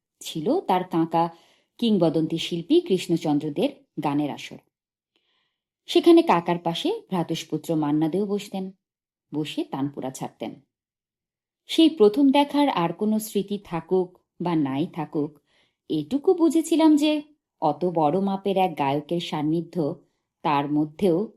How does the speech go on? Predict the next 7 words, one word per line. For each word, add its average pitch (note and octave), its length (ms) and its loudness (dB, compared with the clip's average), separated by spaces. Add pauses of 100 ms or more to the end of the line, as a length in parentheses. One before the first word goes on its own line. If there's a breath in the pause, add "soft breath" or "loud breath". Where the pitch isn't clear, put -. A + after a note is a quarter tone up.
সুরের E3+ 460 0
আগুন F#3 240 0
নিয়ে A3 260 0
এসেছে A#3 260 -4
নিশ্চিত। A#3 400 -4 (2250)
পরে A3 180 6
যখন F3 260 -2